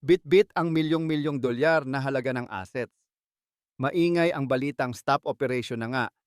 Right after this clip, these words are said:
ang Apple sa China. Nag-aalisan na ang mga dambuhalang kumpanya. China, kaya pa ba? Pero bago tayo magsimula, baka pwede nyo i-like ang video na ito dahil napakalaking bagay na ito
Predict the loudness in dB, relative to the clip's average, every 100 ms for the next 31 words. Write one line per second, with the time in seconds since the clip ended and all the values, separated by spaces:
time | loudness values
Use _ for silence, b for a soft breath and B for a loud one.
0 | _ _ -2 2 2 2 2 -2 -4 -6
1 | -4 -4 -6 -10 -14 _ _ _ _ _
2 | _ _ _ -2 0 4 4 4 2 2
3 | 2 0 0 -2 -2 -2 -2 -2 -4 0
4 | 0 2 -4 -6 -4 -4 -4 -6 -8 -12
5 | _ _ _ _ _ _ _ -2 0 2
6 | 0 -2 -4 _ _ _ _ _ 0 2
7 | 2 2 0 0 _ _ _ _ _ _
8 | _ _ 2 4 4 4 2 2 2 2
9 | -2 -4 -4 -4 -4 -6 _ _ _ _
10 | _ -6 -2 -2 0 0 0 -2 -2 -4
11 | -2 -2 -2 -6 -8 -4 -4 -4 -4 -6
12 | -8 -8 -8 -12 _ _ _ _ _ -4
13 | 0 0 0 0 0 0 -2 -2 -2 -4
14 | 0 0 0 -4 -6 -6 -6